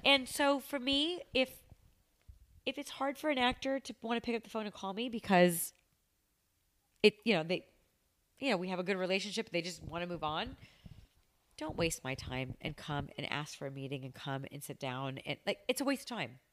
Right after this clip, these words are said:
it's a waste of everybody's time. It's gonna suck for both of us. We both, it's gonna be hard for both of us. And I know that sounds like it's the right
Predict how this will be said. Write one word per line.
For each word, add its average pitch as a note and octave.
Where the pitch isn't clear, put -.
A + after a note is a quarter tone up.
it's -
a B3
waste B3+
of A3
everybody's F3+
time. -
It's G#3
gonna G#3+
suck C4+
for D4
both E3+
of D3+
us. D#3
We G3
both, A#3+
it's G#3
gonna F#3+
be F3+
hard A3+
for C4
both F3+
of D#3+
us. D#3+
And G#3
I G3+
know A3
that B3+
sounds G#3+
like G3
it's -
the F3+
right E3+